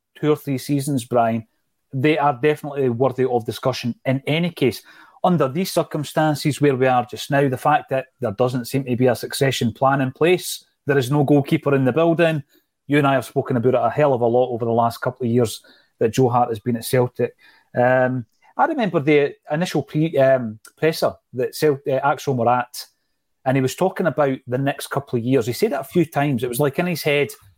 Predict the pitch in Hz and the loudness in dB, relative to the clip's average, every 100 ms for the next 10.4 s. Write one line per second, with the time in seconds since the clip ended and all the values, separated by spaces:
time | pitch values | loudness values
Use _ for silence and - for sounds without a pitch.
0 | _ 131 143 - 151 - 127 123 120 - | _ -6 -6 -4 -6 -2 -2 2 0 -2
1 | - _ 139 185 185 165 147 143 - - | -12 _ -2 0 0 0 2 0 -2 -16
2 | _ - 131 - - 175 131 135 143 98 | _ -8 -6 -4 2 2 2 2 2 2
3 | - - - _ _ - 123 - 135 135 | -6 -12 -14 _ _ -6 -4 0 0 0
4 | 123 110 _ _ _ _ - 165 208 202 | -4 -6 _ _ _ _ -2 0 0 -2
5 | 170 220 - 180 175 143 147 135 - 135 | 0 -2 0 0 2 2 0 0 -2 -4
6 | 143 131 135 131 113 123 117 131 131 - | -4 -2 0 2 0 -4 -2 0 0 0
7 | 143 127 123 110 - - - 131 - _ | 0 2 0 -4 -8 -20 -4 -4 -4 _
8 | _ _ _ - 190 202 202 156 139 123 | _ _ _ -4 -2 0 0 0 0 -2
9 | 107 131 202 214 214 185 143 170 - 135 | 0 0 0 0 0 -2 -2 -4 -2 -2
10 | 113 - 117 | -2 0 0